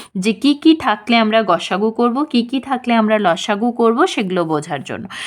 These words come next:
দেখো, জিরো, জিরো আর ফাইভ রয়েছে, সুতরাং পাঁচ দিয়ে যাবে।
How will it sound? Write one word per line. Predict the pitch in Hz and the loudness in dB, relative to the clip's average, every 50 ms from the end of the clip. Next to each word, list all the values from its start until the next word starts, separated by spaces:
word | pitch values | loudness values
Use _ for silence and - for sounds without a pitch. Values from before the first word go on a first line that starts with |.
| - - - | -12 -10 -8
দেখো, | 185 170 - 160 170 170 170 165 180 | -8 -6 -6 -6 -8 -6 -6 -2 2
জিরো, | 220 220 226 247 262 247 202 | 4 4 4 4 2 2 2
জিরো | 196 196 202 233 339 339 | 2 4 4 6 4 4
আর | 269 247 247 - | 4 2 -2 -4
ফাইভ | 226 185 185 190 190 190 | -4 -4 -4 -2 -2 -2
রয়েছে, | 202 202 214 214 - 262 | -2 -2 -2 -2 -6 -8
সুতরাং | - - 214 190 180 180 185 180 190 190 190 _ - 190 | -6 -6 -6 -4 -4 -4 -4 -6 -6 -10 -10 _ -6 -4
পাঁচ | 190 196 196 - 190 | -4 -4 -4 -4 -4
দিয়ে | 208 208 214 202 202 | -2 -2 0 0 0
যাবে। | 196 196 220 | -2 0 -2